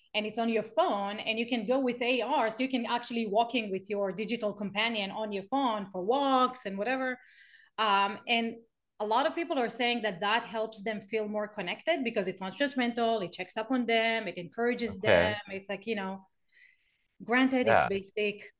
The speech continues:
Speaker 1: right? It's not a psychologist or a thing,
Speaker 2: Right.
Speaker 1: but it makes people feel, you know, not commit suicide. So that's good already. <laughs>
Speaker 2: Right. Yeah. It, it feels like there's some connection to,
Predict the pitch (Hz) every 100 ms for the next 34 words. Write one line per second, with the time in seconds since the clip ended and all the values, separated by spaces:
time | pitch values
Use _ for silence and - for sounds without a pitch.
0 | _ 185 196 202 - 202 208 208 208 220
1 | 220 190 185 196 190 190 196 190 196 247
2 | 202 101 98 87 - 262 202 196 190 -
3 | _ 220 233 233 233 240 233 220 214 208
4 | 202 202 _ - 247 233 220 220 233 233
5 | 180 185 - _ _ _ _ _ - 180
6 | 202 214 220 269 269 185 123 - 185 190
7 | 190 202 185 - - 175 - - - 233
8 | 110 107 73 - 113 87 95 101 95 123
9 | 107 98 95 - 104 104 98 90 85 -
10 | 87 69 65 -